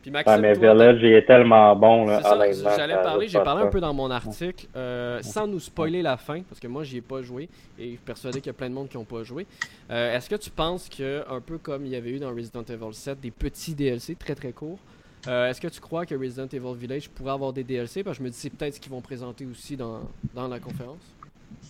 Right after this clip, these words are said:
Speaker 2: M-, moi, je pense que oui, parce que, tu sais, sans spoiler, comme tu
Speaker 1: Ouais.
Speaker 2: dis, euh, il y aurait moyen de connaître l'histoire des personnages un peu plus,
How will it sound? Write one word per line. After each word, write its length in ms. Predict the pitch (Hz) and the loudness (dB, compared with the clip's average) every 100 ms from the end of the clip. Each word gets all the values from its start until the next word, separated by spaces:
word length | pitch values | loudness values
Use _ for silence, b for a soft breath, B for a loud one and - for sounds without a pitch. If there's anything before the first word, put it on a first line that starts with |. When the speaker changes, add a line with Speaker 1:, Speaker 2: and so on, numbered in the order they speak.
| - - - 117 | -20 -20 -8 -2
Speaker 2:
M-, 240 | 110 107 - - - | -2 -2 -8 -18 -8
moi, 480 | 120 113 110 131 - | -4 -2 6 6 8
je 60 | |
pense 220 | 123 123 | 8 8
que 80 | - | 10
oui, 260 | 107 107 147 | 10 12 10
parce 240 | 117 104 | 8 6
que, 400 | - 110 104 104 101 B B B - | 8 10 12 10 8 B B B 6
tu 100 | 127 | 6
sais, 40 | 127 | 10
sans 160 | 127 127 | 10 8
spoiler, 380 | - 120 107 131 | 10 10 12 10
comme 220 | 139 110 | 8 4
tu 60 | 135 | 0
Speaker 1:
Ouais. 100 | 107 | -4
Speaker 2:
dis, 260 | 104 127 | 2 8
euh, 120 | 131 107 | 10 10
il 60 | |
y 40 | 104 | 10
aurait 160 | 104 | 10
moyen 360 | 107 110 110 127 | 8 8 8 10
de 100 | 131 | 8
connaître 340 | 104 104 110 107 | 10 8 8 4
l'histoire 320 | 110 - 117 | -2 6 10
des 120 | 120 113 | 10 10
personnages 580 | 104 - 101 104 117 | 6 8 4 6 6
un 100 | 113 | 6
peu 160 | 101 101 | 4 4
plus, 300 | - 113 120 | 4 4 4